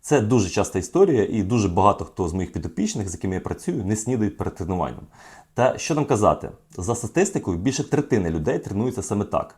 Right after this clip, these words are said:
без жодного прийому їжі перед тренуванням. І тут виникає питання: це добре чи погано?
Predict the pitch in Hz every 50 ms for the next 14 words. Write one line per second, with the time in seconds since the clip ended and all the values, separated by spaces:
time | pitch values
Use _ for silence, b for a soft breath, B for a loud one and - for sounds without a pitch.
0 | _ _ - 123 127 113 90 92 101 113 101 92 85 80 - 85 87 87 82 78
1 | 78 90 123 139 120 - - 80 80 - - - 87 95 95 85 71 - - -
2 | - _ _ _ - 139 120 - - 240 269 262 - - 110 120 147 151 - 180
3 | 170 - 160 - - 113 85 78 73 - - - - - 101 95 107 156 175 190
4 | 202 208 202 196 - - - - 196 - 160 139 120 90 80 76 76